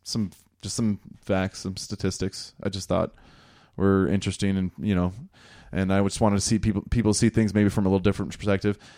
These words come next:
Conversation continues, continues, slowly escalates, slowly escalates, and then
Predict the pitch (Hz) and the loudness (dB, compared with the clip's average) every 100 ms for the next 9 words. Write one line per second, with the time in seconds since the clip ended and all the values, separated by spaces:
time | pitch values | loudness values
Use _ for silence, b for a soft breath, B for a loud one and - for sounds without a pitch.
0 | b b b _ _ _ _ _ - 139 | b b b _ _ _ _ _ 2 4
1 | 127 127 127 - 147 147 131 110 107 117 | 6 6 6 4 -2 2 4 6 4 2
2 | - - - _ - _ 127 117 110 107 | 0 -10 -20 _ -20 _ 0 2 4 2
3 | 110 - - - - 101 110 123 110 - | 0 -4 -14 -10 0 6 8 8 6 4
4 | 107 101 104 - - - - - - 98 | 2 2 2 0 -4 -4 -12 -12 2 6
5 | 113 139 117 110 107 98 101 - 104 104 | 8 8 8 6 4 2 2 0 2 4
6 | 104 101 98 92 - | 4 2 0 -4 -8